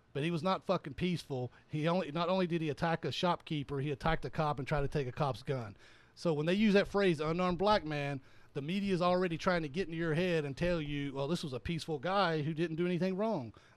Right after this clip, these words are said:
That's not the fucking case. You can be threatening and not have a weapon in your fucking hand, especially when you're as big as Michael Brown was and that Darrell Wilson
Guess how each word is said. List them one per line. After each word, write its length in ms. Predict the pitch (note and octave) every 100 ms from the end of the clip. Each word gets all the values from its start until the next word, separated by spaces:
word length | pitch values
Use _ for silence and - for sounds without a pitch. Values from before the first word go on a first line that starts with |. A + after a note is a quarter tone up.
| -
That's 200 | E3 -
not 160 | F3+
the 80 | D#3
fucking 360 | - F3+ D#3+ D3
case. 360 | E3 C#3 -
You 120 | C3+ F#3
can 80 | A3+
be 120 | A#3
threatening 480 | - G#3+ F3 E3 D#3+
and 60 |
not 120 | D#3+ D#3
have 120 | D3+
a 40 |
weapon 300 | C#3 E3 D#3+
in 100 | C#3+
your 100 | C3+ B2+
fucking 300 | D3 C#3 C3+
hand, 280 | B2+ G2+ F2+ _ - - -
especially 420 | - G#3 G#3+ F#3+ E3+
when 120 | E3
you're 100 | D#3
as 80 | B2
big 200 | F3 E3
as 100 | D3
Michael 240 | D#3+ D3
Brown 320 | B2+ F3 E3
was 280 | C#3+ C#3 C#3
and 120 | C#3 C#3
that 220 | B2+ A#2+
Darrell 280 | D3+ D#3 C#3+
Wilson 400 | E3 - C#3